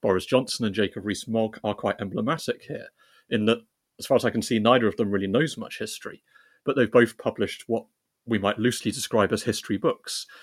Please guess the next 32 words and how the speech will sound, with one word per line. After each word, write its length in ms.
in 120
the 60
sense 260
that 60
they 100
tell 200
a 60
very 160
simplistic 580
story 300
about 240
the 60
past 560
that 100
makes 300
a 60
political 380
statement 460
about 260
the 60
present. 560
But 120
those 220
histories 640
are 380
very 220
much 320
British 400
histories 560
rather 260
than 200
English. 580